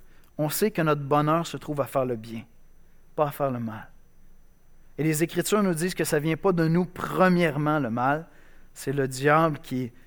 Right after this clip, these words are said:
qui l'a créé, c'est le diable qui, qui l'a placé devant nous. La Bible nous révèle tout un monde qui, qui nous dépasse, qui va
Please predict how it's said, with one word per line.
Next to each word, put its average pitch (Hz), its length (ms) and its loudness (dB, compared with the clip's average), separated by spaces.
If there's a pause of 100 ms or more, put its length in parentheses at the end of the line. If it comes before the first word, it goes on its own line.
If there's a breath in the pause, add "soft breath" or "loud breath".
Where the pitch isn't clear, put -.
(100)
qui - 100 -8
l'a 143 160 4
créé, 147 340 2
c'est 156 160 -4
le 139 140 2
diable 156 400 4
qui, 143 300 -6 (180 soft breath)
qui 143 140 -6
l'a 143 100 2
placé 175 640 2
devant 139 400 2
nous. 135 160 -4 (1120 soft breath)
La 160 140 4
Bible 226 320 4
nous 196 160 6
révèle 185 460 4
tout 269 200 -6
un 190 200 4
monde 202 680 6
qui, 175 300 -2
qui - 180 -2
nous 170 140 4
dépasse, 175 580 4
qui - 140 -8
va 165 260 6